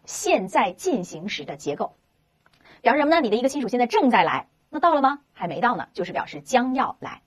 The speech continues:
来干嘛呢？To do，非谓语动词，表示目的，目的要来看你，对吧？哎，所以在这里大家注意，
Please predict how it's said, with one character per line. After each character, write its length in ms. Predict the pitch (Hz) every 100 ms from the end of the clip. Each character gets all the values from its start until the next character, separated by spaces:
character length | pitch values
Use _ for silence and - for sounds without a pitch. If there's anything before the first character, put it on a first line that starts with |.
| _ -
来 120 | 285
干 80 | 359
嘛 100 | 320
呢？ 200 | 359 359 _ -
To 100 | 233
do， 220 | 330 226 _ _ _
非 120 | 180
谓 100 | 196
语 20 |
动 160 | 180 175
词， 180 | 170 110
表 140 | 113
示 100 | 175
目 360 | 202 285 202 139
的， 160 | - -
目 140 | 202
的 80 | 165
要 80 | 151
来 120 | 143
看 260 | - 226
你， 120 | 147 - _
对 80 | 170
吧？ 160 | 160 - - - -
哎， 360 | 185 180 143 107
所 120 | -
以 40 | 220
在 100 | 226
这 60 |
里 40 | 175
大 80 |
家 60 | 180
注 100 |
意， 100 | 208